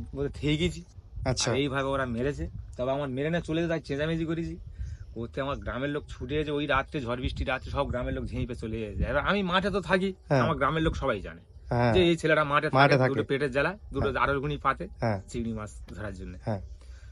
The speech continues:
Speaker 1: তা ওই ভিডিও থেকে এসে আমার এইসব, এই জিনিসগুলো খুলে নিয়ে চলে গেছে। আর ভিডিও থেকে এসে অফিসাররা খুলে নিয়ে গেছে।
Speaker 2: খুলে নিয়ে গিয়ে এখন, হ্যাঁ, মানে
Speaker 1: হ্যাঁ।
Speaker 2: যা-, জানে
Speaker 1: আর
Speaker 2: যেরকম
Speaker 1: আমাকে
Speaker 2: সিকিউরিটি নেই।
Speaker 1: চিকিৎসা করেছে।
Speaker 2: চিকিৎসা
Speaker 1: কিছু
Speaker 2: করিয়েছে।
Speaker 1: পয়সা করিয়েও দিয়েছি।
Speaker 2: না, ঠিক করেছে। এটা তো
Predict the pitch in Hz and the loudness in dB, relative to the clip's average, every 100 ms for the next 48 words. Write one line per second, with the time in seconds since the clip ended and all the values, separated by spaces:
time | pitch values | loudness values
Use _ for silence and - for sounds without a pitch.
0 | - 107 113 107 120 123 160 165 175 170 | -12 -6 -6 -4 -4 2 2 4 2 2
1 | 175 175 190 147 147 147 143 135 139 120 | 2 4 4 4 2 0 0 0 0 -4
2 | 151 147 143 156 156 160 - 170 170 156 | -2 -2 0 -2 0 -4 -2 0 2 0
3 | 147 156 143 127 170 - - - - - | 0 2 2 -2 -8 -16 -20 -20 -20 -20
4 | - - - - - - - - 113 113 | -20 -20 -20 -16 -16 -14 -20 -10 -8 -4
5 | 131 143 135 131 127 156 170 120 120 117 | -4 -2 -2 -4 -4 -6 -8 -6 -6 -4
6 | 123 135 - 139 139 139 139 147 160 - | -6 -8 -6 -4 -2 -2 -4 -4 0 4
7 | 175 175 170 165 151 151 139 123 117 127 | 6 6 8 6 6 4 6 4 4 2
8 | 135 131 143 139 131 135 120 123 151 160 | 2 2 4 4 4 2 4 6 6 6
9 | 160 165 135 131 147 160 165 165 156 160 | 6 4 4 2 4 2 2 2 4 4
10 | 165 156 175 - - - - 123 139 127 | 4 0 -8 -14 -20 -16 -6 0 2 4
11 | 120 139 143 147 147 147 139 120 139 135 | 4 4 4 0 -2 -2 -2 0 -2 -2
12 | 147 123 113 104 - 165 143 113 120 - | 0 2 2 0 -4 0 2 2 2 0
13 | 135 151 143 | 2 4 2